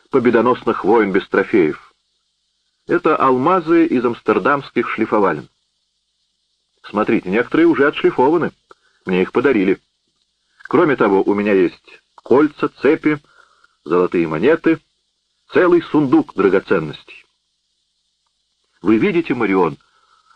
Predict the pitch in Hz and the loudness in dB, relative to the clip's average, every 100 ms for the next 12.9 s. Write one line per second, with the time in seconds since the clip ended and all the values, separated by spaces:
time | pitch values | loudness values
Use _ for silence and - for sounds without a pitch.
0 | - 123 156 - 135 202 185 175 160 - | -4 0 0 0 0 0 2 0 0 -2
1 | 151 156 143 - 131 143 - 131 131 120 | -4 -2 -6 -4 -2 -2 0 -2 0 -4
2 | - - 135 123 120 120 95 110 98 101 | -8 -4 -2 0 0 -2 -6 -2 -2 -2
3 | 80 62 _ _ _ _ _ _ _ _ | -4 -8 _ _ _ _ _ _ _ _
4 | _ _ _ _ _ _ _ _ 98 117 | _ _ _ _ _ _ _ _ 0 2
5 | 170 165 151 135 156 147 127 110 113 117 | 0 -2 -4 0 0 2 2 2 2 4
6 | 165 123 - - 101 113 110 - 98 92 | 4 2 -2 -2 0 0 -4 0 0 2
7 | 92 - 110 104 - 95 87 90 - 92 | -2 -2 -2 -2 -2 -2 0 -2 -2 -2
8 | - 87 73 78 71 92 98 - 85 71 | -2 -6 -2 0 2 0 0 -2 -6 -2
9 | 73 78 113 113 107 104 - _ _ _ | 0 0 0 -2 0 0 -4 _ _ _
10 | _ _ 80 80 - 147 151 147 139 - | _ _ -2 -2 0 0 2 0 0 2
11 | 110 107 143 - 107 101 - 95 107 104 | 2 2 0 -2 -2 -2 0 0 0 0
12 | 92 80 78 82 85 71 64 - | -2 -2 0 -2 -4 -6 -8 -10